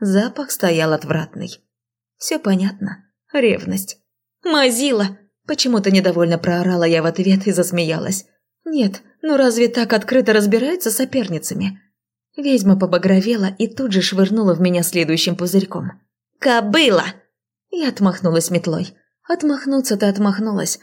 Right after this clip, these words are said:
но метла на тонких ножках с копытами вырвалась из моих рук и тут же поскакала по коридору.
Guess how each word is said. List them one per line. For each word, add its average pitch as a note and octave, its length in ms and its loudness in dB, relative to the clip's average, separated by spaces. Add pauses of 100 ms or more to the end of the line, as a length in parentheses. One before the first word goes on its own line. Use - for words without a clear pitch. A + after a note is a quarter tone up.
(220)
но F4 140 0
метла C4+ 360 2
на G#3+ 120 2
тонких G3 460 0
ножках F#3 380 0
с - 60 -4
копытами G3 800 0
вырвалась G#3 540 2
из G3 120 0
моих G3+ 240 2
рук B3+ 280 -2
и A#3 100 0
тут B3 260 -4
же G3+ 100 4
поскакала F3+ 560 -4
по E3 120 0
коридору. F3 600 0